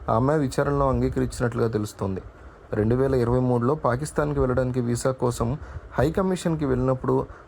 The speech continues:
తాను మొదటిసారి డానిష్, అలాగే అతని పూర్తి పేరు ఎస్ఆర్ దార్ని కలిసినట్టుగా జ్యోతి తెలిపింది. పహల్గామ్ ఉగ్రదాడి తర్వాత మే పదమూడున ఇండియా బహిష్కరించిన దౌత్యవేత్తలో డానిష్ కూడా ఉండడం గమనార్హం.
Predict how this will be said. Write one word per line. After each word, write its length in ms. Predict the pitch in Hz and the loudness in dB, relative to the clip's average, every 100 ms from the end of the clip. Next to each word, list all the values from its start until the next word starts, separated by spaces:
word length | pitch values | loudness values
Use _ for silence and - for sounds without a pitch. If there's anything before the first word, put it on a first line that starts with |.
| - | -2
తాను 180 | 127 139 | 0 2
మొదటిసారి 680 | 170 127 151 175 175 160 135 | 2 2 2 0 0 0 0
డానిష్, 760 | 117 117 160 165 - - - | 2 2 0 -4 -10 -8 -2
అలాగే 380 | 117 123 127 160 - - - | 0 0 0 0 -4 -14 -4
అతని 200 | 120 143 | -2 -2
పూర్తి 300 | 131 151 156 | 0 -4 -4
పేరు 300 | - 160 233 - - - 117 | -2 0 0 -4 -18 -4 0
ఎస్ఆర్ 300 | 131 - 180 | 0 2 0
దార్ని 380 | 156 143 143 147 | 2 2 2 0
కలిసినట్టుగా 560 | 139 131 - 127 131 127 | 0 -2 -2 -2 0 0
జ్యోతి 300 | 123 117 - | 2 0 -2
తెలిపింది. 440 | 117 107 110 101 - - - - - - 117 | -4 -2 -4 -4 -8 -18 -16 -16 -18 -4 0
పహల్గామ్ 500 | 113 147 147 156 76 | 2 2 2 -2 -2
ఉగ్రదాడి 480 | 113 135 147 143 | 0 0 2 0
తర్వాత 460 | 131 127 131 143 143 | 0 0 2 0 0
మే 180 | 123 135 | 0 0
పదమూడున 640 | 135 123 131 139 135 120 - - - - | 0 -2 0 0 0 -2 -4 -12 -12 -2
ఇండియా 280 | 123 151 190 | 0 2 2
బహిష్కరించిన 680 | 160 151 147 - 147 143 143 | 2 0 -2 -2 -4 0 0
దౌత్యవేత్తలో 720 | 123 127 139 143 139 139 135 | 2 0 0 0 0 0 0
డానిష్ 360 | 117 117 131 - | 2 2 0 -2
కూడా 200 | 123 127 | 0 2
ఉండడం 340 | 120 120 117 | 2 0 0
గమనార్హం. 500 | 107 107 104 - 85 | 0 2 0 -2 -10